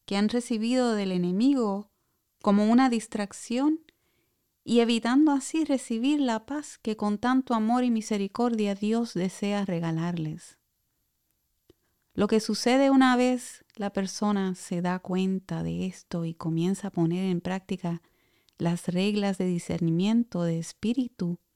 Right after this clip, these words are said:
que discuto con ellos, es realmente asombroso. Es literalmente una liberación como la que describe Jesús en el Evangelio de hoy.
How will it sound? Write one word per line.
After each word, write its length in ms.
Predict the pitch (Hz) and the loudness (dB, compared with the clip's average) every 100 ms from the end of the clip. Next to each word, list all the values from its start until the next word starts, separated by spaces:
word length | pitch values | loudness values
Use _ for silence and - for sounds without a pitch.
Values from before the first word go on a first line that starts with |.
| _ _ _ _ _ | _ _ _ _ _
que 140 | 185 180 | -2 0
discuto 480 | 180 - 214 214 | 0 -2 -4 -2
con 180 | 196 180 | -2 0
ellos, 560 | 226 294 214 202 - - _ _ _ _ _ _ - | 2 2 0 -4 -8 -20 _ _ _ _ _ _ -4
es 160 | 196 233 | -2 2
realmente 460 | 226 202 208 220 | 4 4 2 2
asombroso. 720 | 214 185 175 165 165 - 185 _ _ _ _ _ _ _ _ _ _ _ _ _ _ - | -2 0 0 0 -2 -4 -10 _ _ _ _ _ _ _ _ _ _ _ _ _ _ 0
Es 240 | 214 - _ - | 0 0 _ -8
literalmente 960 | 208 202 190 185 190 240 233 247 262 | -2 0 2 2 4 4 6 4 4
una 200 | 226 220 | 2 4
liberación 880 | 247 220 185 170 170 - 170 165 165 | 2 2 2 0 -4 -4 0 0 0
como 280 | 156 175 165 | -4 0 0
la 140 | 160 165 | 0 -2
que 200 | 175 165 | -4 -2
describe 540 | 170 - 190 196 214 | -4 -6 -4 -2 0
Jesús 540 | 208 185 - 202 - | -2 -4 -4 -6 -4
en 100 | 175 | -2
el 100 | 165 | -2
Evangelio 460 | 165 160 156 165 165 | -2 -4 -4 -4 -4
de 140 | 160 | -6
hoy. 180 | 151 147 | -6 -10